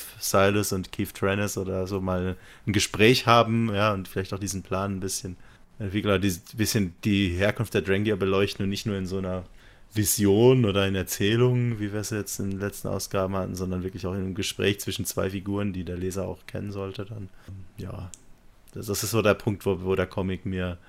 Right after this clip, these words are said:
ein bisschen zu große Sprünge gemacht hat, die Exposition gefehlt hat.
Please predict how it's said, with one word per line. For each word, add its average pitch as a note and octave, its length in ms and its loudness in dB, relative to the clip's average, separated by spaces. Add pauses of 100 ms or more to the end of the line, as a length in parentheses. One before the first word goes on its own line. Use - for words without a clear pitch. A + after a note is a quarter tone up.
(340)
ein G#2+ 100 -8
bisschen F#2 440 -2
zu F2+ 840 -2
große F#2 400 0
Sprünge F2+ 480 -2
gemacht E2+ 440 -6
hat, G2 200 -10
die G2 60 -8
Exposition F2 600 -8
gefehlt E2+ 400 -10
hat. F2 120 -12